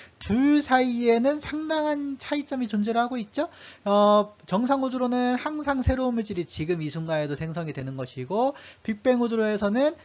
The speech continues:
빅뱅 때만 모든 물질이 만들어져서, 음, 그로 인해서 정상 우주론은 질량이 계속 증가하지만 빅뱅 우주론은 질량이 그대로 일정하고 정상 우주론은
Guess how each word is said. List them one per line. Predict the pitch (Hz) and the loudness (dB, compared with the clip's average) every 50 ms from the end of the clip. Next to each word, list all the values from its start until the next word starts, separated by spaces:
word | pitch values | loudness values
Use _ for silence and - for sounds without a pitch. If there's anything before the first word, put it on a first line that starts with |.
| _ - | _ -18
빅뱅 | - 190 - _ _ _ - 262 247 240 - - | -16 -16 -18 _ _ _ 0 0 0 0 -2 -2
때만 | 226 220 240 247 226 | -2 0 0 0 2
모든 | 185 160 170 165 180 170 | 2 2 4 4 2 2
물질이 | 160 151 143 - 135 | 0 -2 -4 -4 -6
만들어져서, | 131 123 123 123 117 117 - 123 117 - 131 127 127 147 214 262 311 277 _ _ _ - | -6 -6 -8 -8 -10 -10 -10 -12 -10 -8 -6 -4 -2 0 0 -2 -2 -6 _ _ _ -10
음, | 139 127 117 117 - - - - - - - _ _ _ | -10 -10 -10 -12 -14 -18 -20 -20 -20 -20 -20 _ _ _
그로 | - 214 233 262 262 262 254 254 | -2 0 4 4 6 6 6 4
인해서 | 220 190 190 202 202 202 202 214 269 302 330 359 339 - _ - 170 | 2 0 0 -2 -2 0 0 2 2 2 2 0 -2 -6 _ -20 -8
정상 | - 185 196 220 214 233 226 | -4 -2 0 0 2 0 0
우주론은 | 226 220 220 220 214 214 220 220 | 0 0 0 0 0 0 -2 -4
질량이 | 208 - - 156 165 180 175 170 160 | -4 -6 -6 -4 -2 -2 -2 -2 -2
계속 | - 151 147 | -4 -6 -8
증가하지만 | 143 - - 147 151 147 139 131 143 139 - 135 160 214 262 269 | -8 -8 -8 -6 -6 -4 -4 -6 -6 -8 -8 -6 -6 -6 -6 -6
빅뱅 | - 202 - _ - 220 214 208 | -8 -10 -8 _ -4 -2 -2 -2
우주론은 | 202 196 196 190 190 196 214 247 240 | -2 0 0 0 0 0 -2 -2 -4
질량이 | - - 143 135 147 143 139 131 | -4 -6 -6 -4 -2 -2 -4 -4
그대로 | - 135 135 131 131 | -4 -6 -6 -4 -4
일정하고 | 123 117 - - 120 117 120 117 120 110 - _ _ _ _ _ - - _ | -6 -6 -8 -10 -10 -10 -10 -10 -10 -12 -14 _ _ _ _ _ -20 -20 _
정상 | - 160 170 196 202 202 208 202 | -2 0 2 2 4 4 2 2
우주론은 | 202 190 190 190 190 190 196 220 240 247 262 277 | 2 2 2 2 2 4 2 2 4 4 4 2